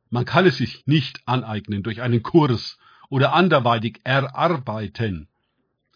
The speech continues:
Man wächst mit den Jahren in es hinein, beziehungsweise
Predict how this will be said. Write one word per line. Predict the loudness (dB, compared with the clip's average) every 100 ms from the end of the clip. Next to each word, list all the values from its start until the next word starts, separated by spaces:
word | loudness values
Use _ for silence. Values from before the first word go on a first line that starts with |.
| -6
Man | -2 -2 0
wächst | -4 -4 -8
mit | -4 -2
den | -2
Jahren | -2 -4 -6 -4
in | -4
es | -4 -4
hinein, | -2 -2 -2 -6 -4
beziehungsweise | 0 0 0 0 0 0 -2 -2 -2